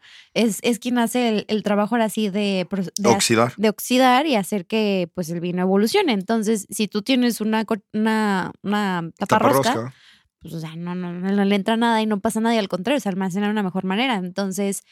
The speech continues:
Speaker 2: Lo mismo estos corchos nuevos que son, eh, plastificados.
Speaker 1: De plastificados, exactamente.
Speaker 2: Este, o, no hay poros, pues, ¿no?
Speaker 1: Ujú.
Speaker 2: Entonces, eh, hacen muy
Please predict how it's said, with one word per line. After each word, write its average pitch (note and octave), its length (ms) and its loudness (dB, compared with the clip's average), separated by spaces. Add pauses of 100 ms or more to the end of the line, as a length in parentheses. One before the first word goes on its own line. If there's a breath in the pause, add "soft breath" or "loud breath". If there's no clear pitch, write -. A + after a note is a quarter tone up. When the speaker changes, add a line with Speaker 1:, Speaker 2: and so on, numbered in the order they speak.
(160 loud breath)
Speaker 2:
Lo B2 180 2
mismo C#3+ 480 0
estos C3+ 280 -4
corchos C3 520 -2
nuevos B2 460 0
que A#2 140 -12
son, A2+ 580 -4
eh, G2+ 320 -2
plastificados. G#2+ 680 -6
Speaker 1:
De A3 80 -2
plastificados, F#3 720 -2
exactamente. F#3+ 640 -2
Speaker 2:
Este, G#2 640 -2 (140)
o, A#2+ 300 -2
no A#2 320 2
hay B2 160 0
poros, B2+ 500 -4
pues, F#2+ 340 -14
¿no? A#2 260 -2
Speaker 1:
Ujú. A#2+ 80 -2
Speaker 2:
Entonces, A2+ 680 0
eh, G2 360 -4 (280)
hacen A2 560 -2
muy A2+ 260 0